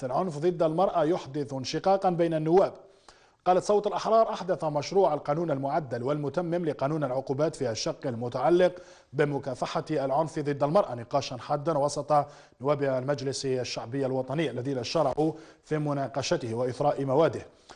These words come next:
ففي الوقت الذي اعتبر فيه البعض العنف ضد المرأة قضية تقع على عاتق الرجل والمرأة على قدم المساواة، ذهب البعض الآخر إلى الدعوة إلى تشديد العقوبات ضد المتسببين في مختلف أشكال العنف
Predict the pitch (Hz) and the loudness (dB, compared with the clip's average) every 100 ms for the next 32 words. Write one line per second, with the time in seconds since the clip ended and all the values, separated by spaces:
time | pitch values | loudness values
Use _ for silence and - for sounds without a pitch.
0 | - _ 160 185 185 180 208 220 - 147 | -20 _ -2 4 6 8 4 4 0 0
1 | 131 127 117 185 156 131 117 165 139 127 | 0 -2 -2 0 2 0 0 2 2 2
2 | 170 147 135 127 175 143 127 151 139 139 | 2 2 -2 -2 -2 -2 -4 -2 0 2
3 | 165 135 123 135 160 143 - 170 143 120 | 2 2 -2 -2 2 0 0 -2 0 -2
4 | 104 143 131 165 170 156 131 151 139 123 | 0 -2 0 -2 -4 -4 -2 -2 -2 -4
5 | 120 127 156 156 170 - - _ _ 131 | -4 0 0 2 0 -2 -14 _ _ -4
6 | 139 127 165 151 120 107 143 151 151 185 | -2 -2 -2 -2 -4 -4 -2 2 4 4
7 | 180 165 117 113 143 156 131 123 123 175 | 2 0 0 0 2 2 0 -4 -2 0
8 | 175 127 110 131 151 117 - 160 156 151 | 0 -2 -4 -2 -2 -4 -6 -4 -4 -4
9 | 139 - 185 180 123 135 143 135 170 160 | -8 -4 -4 -2 -4 -6 -6 0 2 0
10 | - - - - - 135 151 131 120 143 | -6 -20 -20 -20 -4 0 2 0 0 -4
11 | 143 - 127 131 156 151 151 139 127 - | -4 -4 -4 -2 0 -2 -2 -6 -6 0
12 | 175 160 131 - 156 143 127 139 131 | 2 2 -4 -4 -2 -2 -2 -4 -4